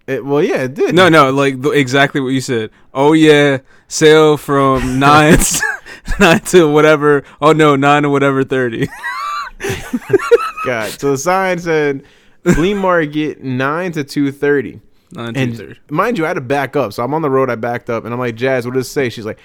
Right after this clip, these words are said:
Speaker 1: "Flea market, nine to two thirty." "Oh, that sucks. We missed it. It's one thirty, by the way." So I was just like, "Jazz, we, we didn't miss it." She's like, "Oh, let's go." So we roll over there.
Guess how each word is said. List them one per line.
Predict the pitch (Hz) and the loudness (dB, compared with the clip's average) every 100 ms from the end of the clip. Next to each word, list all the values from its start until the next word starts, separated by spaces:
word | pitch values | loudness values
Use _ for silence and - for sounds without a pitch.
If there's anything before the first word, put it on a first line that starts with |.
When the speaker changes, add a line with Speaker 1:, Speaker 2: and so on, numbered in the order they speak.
| _ _ _ | _ _ _
Speaker 1:
"Flea | 147 143 | -2 0
market, | 143 143 135 143 | 0 0 0 -4
nine | 127 131 135 127 | -2 -2 -2 -4
to | 120 | -8
two | 127 123 | -8 -6
thirty." | 127 120 110 | -4 -4 -2
"Oh, | 135 156 147 | 2 4 4
that | 135 127 | 2 0
sucks. | - 135 117 | 0 0 0
We | 120 | -2
missed | 117 131 - 104 | 0 0 -2 -10
it. | 90 _ _ _ _ | -14 _ _ _ _
It's | 135 | -2
one | 135 120 | 0 0
thirty, | 117 82 107 | -4 -6 -10
by | 113 90 | -12 -8
the | 80 | -8
way." | 78 101 _ | -10 -12 _
So | 131 | 0
I | 131 | 2
was | 127 131 | 2 -2
just | 131 | -2
like, | 120 107 | -4 -2
"Jazz, | 127 117 110 110 | -2 0 -4 -4
we, | 110 113 92 - | -4 -4 -12 -10
we | 120 | -6
didn't | 120 113 | -4 -4
miss | 113 110 | -6 -10
it." | - | -14
She's | 131 | -6
like, | 156 - | -4 0
"Oh, | 339 415 123 - _ _ - | 2 2 -2 -6 _ _ -6
let's | 233 277 302 | 0 0 0
go." | 349 427 392 98 - - _ _ _ - | -2 0 0 -2 -10 -20 _ _ _ -10
So | 143 135 | -4 0
we | 165 | 0
roll | 170 170 147 | 0 0 2
over | 135 123 | 0 -2
there. | 113 117 | -4 -4